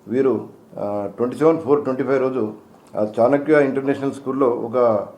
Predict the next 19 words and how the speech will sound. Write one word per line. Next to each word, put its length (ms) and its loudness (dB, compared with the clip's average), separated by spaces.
రైట్ 200 0
టు 40 2
ఇన్ఫర్మేషన్ 440 -2
యాక్ట్లో 240 -2
ఒక 140 -10
పిటిషన్ 220 -6
ఇవ్వడం 200 0
జరిగింది. 320 -4
పిటిషన్ 240 -4
ఇస్తూ, 360 -4
ఆ, 380 0
అక్కడ 240 -2
స్కూల్లో 500 0
కొన్ని, 540 -4
ఆ, 300 -2
వీటి, 200 -6
కొన్ని 320 -4
సమస్యల 400 -2
మీద, 120 0